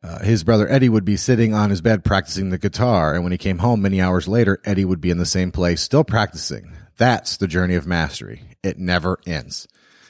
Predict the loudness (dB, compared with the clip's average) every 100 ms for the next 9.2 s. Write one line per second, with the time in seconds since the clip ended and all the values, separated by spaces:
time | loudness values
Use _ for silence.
0 | _ _ _ _ -2 0 0 2 2 4
1 | 4 2 0 0 0 0 0 0 0 0
2 | -2 -4 0 2 2 0 0 0 2 2
3 | 0 -2 0 0 -2 -4 0 0 0 0
4 | -2 -6 0 4 4 2 0 0 0 0
5 | 0 2 2 0 -6 -4 -6 -2 -2 -2
6 | -6 -6 -6 -8 -8 -8 -10 -8 -12 -10
7 | 0 2 4 0 -6 -8 -6 -4 -2 -2
8 | -2 -4 -2 -4 -4 -6 -6 -4 2 2
9 | 2